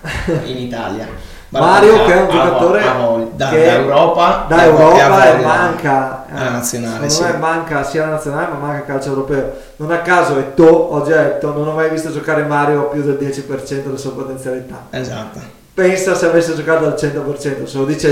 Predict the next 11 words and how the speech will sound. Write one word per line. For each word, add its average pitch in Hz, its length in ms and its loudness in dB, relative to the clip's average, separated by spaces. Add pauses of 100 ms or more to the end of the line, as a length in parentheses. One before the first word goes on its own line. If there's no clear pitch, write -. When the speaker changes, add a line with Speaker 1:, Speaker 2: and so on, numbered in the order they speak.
Speaker 1:
Eto'o. 143 460 -2 (140)
Speaker 2:
Chissà 170 360 0
che 135 320 -2
adesso 131 320 -2
con 131 100 -10
il 123 140 -10
gol, 123 340 -4
eh, 117 240 -6
contro 120 220 -10
il 123 80 -8
Napoli 117 760 -10